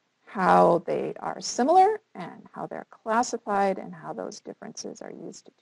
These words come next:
classify them. Um, so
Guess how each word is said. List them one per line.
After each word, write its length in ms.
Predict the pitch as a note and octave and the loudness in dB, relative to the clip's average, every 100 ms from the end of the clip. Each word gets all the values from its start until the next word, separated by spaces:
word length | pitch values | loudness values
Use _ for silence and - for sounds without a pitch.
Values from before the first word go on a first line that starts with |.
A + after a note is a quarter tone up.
| _ _ | _ _
classify 520 | - - _ - - - | -20 -20 _ -20 -20 -20
them. 100 | - _ _ _ _ _ _ _ _ _ _ A#3+ | -20 _ _ _ _ _ _ _ _ _ _ 4
Um, 160 | A3+ | 4
so 400 | A3+ B3+ A#3+ A3+ | 10 12 12 10